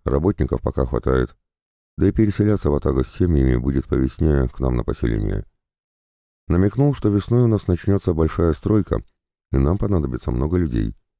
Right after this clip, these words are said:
На этом мы и расстались. Уходил ватажник явно не совсем довольный, но задумчивый.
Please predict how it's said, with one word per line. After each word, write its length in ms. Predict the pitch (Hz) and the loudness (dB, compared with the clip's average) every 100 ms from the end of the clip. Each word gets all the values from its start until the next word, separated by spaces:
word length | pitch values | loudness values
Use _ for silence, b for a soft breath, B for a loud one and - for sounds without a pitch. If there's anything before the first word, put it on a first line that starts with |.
| _ _ _ _ _ - | _ _ _ _ _ -8
На 80 | - | -2
этом 260 | 107 147 82 | 0 2 2
мы 140 | 76 | 4
и 20 | |
расстались. 520 | 80 62 - 53 - - _ _ _ _ _ | 2 0 -2 -4 -4 -12 _ _ _ _ _
Уходил 420 | 90 82 98 127 123 | -4 0 2 4 2
ватажник 580 | 117 120 104 110 104 | 2 0 2 0 0
явно 380 | 82 87 107 101 | 0 2 2 2
не 100 | 95 | 2
совсем 400 | 87 80 - 98 | 2 -2 0 0
довольный, 640 | 92 73 64 64 65 62 - | 0 0 0 2 0 -2 -4
но 160 | 98 131 | -2 0
задумчивый. 640 | 113 67 58 - 55 53 | 0 0 -2 -2 -4 -4